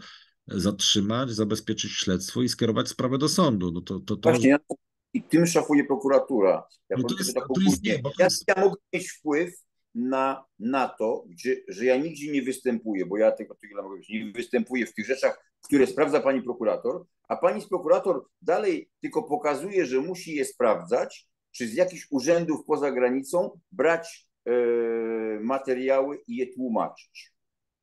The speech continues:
Speaker 2: Jaki ma to wpływ? Niech ona sobie bierze. Co ja tam mogę tłumaczyć?
Speaker 1: To jest,
Speaker 2: Co ja
Speaker 1: nie,
Speaker 2: tam
Speaker 1: no
Speaker 2: mogę
Speaker 1: to jest, nie, to jest, to jest po prostu,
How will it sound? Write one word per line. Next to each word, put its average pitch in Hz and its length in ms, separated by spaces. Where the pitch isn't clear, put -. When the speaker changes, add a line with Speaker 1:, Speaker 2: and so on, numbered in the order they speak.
Speaker 2:
Jaki 269 260
ma 370 220
to 381 100
wpływ? - 480
Niech 165 200
ona 202 160
sobie 240 360
bierze. 233 420
Co 156 220
ja 277 140
tam 269 220
mogę 160 220
tłumaczyć? 339 540
Speaker 1:
To - 40
jest, - 180
Speaker 2:
Co - 60
ja 175 60
Speaker 1:
nie, 147 60
Speaker 2:
tam 127 80
Speaker 1:
no - 60
Speaker 2:
mogę - 160
Speaker 1:
to 185 60
jest, - 120
nie, 117 180
to 160 100
jest, 180 360
to 147 100
jest 185 200
po 175 100
prostu, 147 760